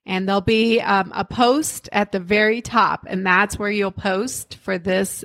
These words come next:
next thirty days, where you'll just keep it in the comments and we will cheer you on. You have accountability, you have structure. Let's go do it. I want you to join us.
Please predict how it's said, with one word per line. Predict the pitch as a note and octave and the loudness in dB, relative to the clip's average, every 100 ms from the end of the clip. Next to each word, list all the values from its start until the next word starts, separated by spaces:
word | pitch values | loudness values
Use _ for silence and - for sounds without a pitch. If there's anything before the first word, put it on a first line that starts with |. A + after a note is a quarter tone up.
| - | -4
next | F#3 F3 - - - | 0 0 -2 -14 -6
thirty | F3+ F3 F3+ | -4 -2 -4
days, | F#3 F3+ G3+ D4 - - - - | 0 0 2 0 -2 -16 -20 -8
where | E3+ | -2
you'll | F3 E3+ | -2 -2
just | F3+ E3 - _ | -4 -6 -12 _
keep | - G#3+ | -2 2
it | A#3 A#3 | 4 4
in | A3+ | 2
the | A#3 | 2
comments | A#3+ G3+ E3 C#3 - - | 2 0 -2 -8 -10 -4
and | F3+ | -2
we | F#3 | 0
will | D#3+ - | -2 -6
cheer | - G#3 G#3 | -10 -4 -2
you | A#3+ B3+ | 0 4
on. | A3+ G#3+ G#3+ G#3 A3+ _ _ - _ - | 4 6 4 2 -2 _ _ -20 _ -6
You | F#3 | -2
have | F3+ F3 | -2 -4
accountability, | F3 F3+ F#3+ G#3+ G#3 G3+ G3 G3 F#3+ F#3+ F#3 _ _ | -6 -4 -2 0 2 2 2 2 0 -2 -6 _ _
you | - | -4
have | F3+ F#3+ | -4 -4
structure. | - G3 - G3 F#3 F3+ E3+ - _ _ _ _ | 0 0 0 0 2 2 -2 -8 _ _ _ _
Let's | G#3 G3 F#3+ G3 - - _ _ | -10 -2 0 0 -6 -12 _ _
go | G3 F#3 F#3 F3 | 0 2 2 2
do | - G#3 | 2 4
it. | B3+ D#4 E4 - - _ _ _ _ - | 6 4 2 -8 -8 _ _ _ _ -8
I | F3+ | -6
want | F3+ F#3+ G3 | 0 0 2
you | G3+ | 2
to | G3+ | 2
join | G3+ G3 G3 | 2 2 2
us. | G3 G3 - - | 2 0 -4 -10